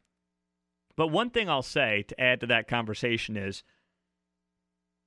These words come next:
O U had a lot of eleven A M games last year as well, if you recall. And Derek mentions that outside of the, uh, Army game, the entire first half of the season felt like for O U was eleven A M. That's the fault of E S P N.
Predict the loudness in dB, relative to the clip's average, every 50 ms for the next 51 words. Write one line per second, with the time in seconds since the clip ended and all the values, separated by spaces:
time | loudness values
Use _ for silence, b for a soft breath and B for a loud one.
0 | _ _ 2 4 4 4 4 4 4 4 4 4 2 2 4 4 4 4 4 2
1 | 2 2 2 2 2 4 4 4 4 4 2 2 2 2 0 0 0 0 0 0
2 | -2 -2 -2 -2 -2 0 -2 -2 -2 -4 -6 -12 -10 -4 -2 0 0 0 2 2
3 | 2 2 2 0 -4 -2 0 2 2 2 2 2 0 0 0 0 -2 -4 -2 0
4 | 0 2 2 2 0 0 0 0 0 2 2 2 4 4 4 4 2 2 0 0
5 | 0 0 2 2 0 0 0 0 0 0 -2 -2 0 0 0 0 0 2 2 2
6 | 2 2 2 0 -2 -4 -6 -4 -2 -2 -2 0 0 0 0 0 -2 -6 -6 -2
7 | 0 0 2 0 0 -4 -4 -2 -2 -2 0 -2 -4 -4 -4 -2 -2 -2 0 0
8 | 0 0 0 -2 -2 -4 -4 -6 -6 -6 -4 -4 -2 -2 0 0 0 0 -2 -4
9 | -10 -18 _ _ _ _ _ _ _ _ _ _ _ _ _ _ _ _ _ _
10 | _ _ _ _ _ _ _ _ _ _ _ -12 -4 0 4 4 6 4 4 0
11 | -4 -8 -6 -8 -6 -2 0 0 0 0 0 -2 0 2 4 4 2 2 0 -2
12 | 0 2 4 4 4 4 2 0 -2